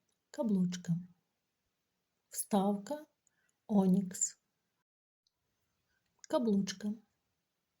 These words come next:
Розмір регулюється від шістнадцятого до дев'ятнадцятого.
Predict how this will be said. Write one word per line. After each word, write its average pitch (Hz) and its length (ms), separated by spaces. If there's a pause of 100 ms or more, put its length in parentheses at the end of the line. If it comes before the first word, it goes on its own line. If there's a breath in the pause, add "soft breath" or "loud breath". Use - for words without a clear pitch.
(1500)
Розмір 214 640 (160)
регулюється 208 840 (1040 soft breath)
від 214 180
шістнадцятого 208 1040 (560)
до 190 540
дев'ятнадцятого. 214 1000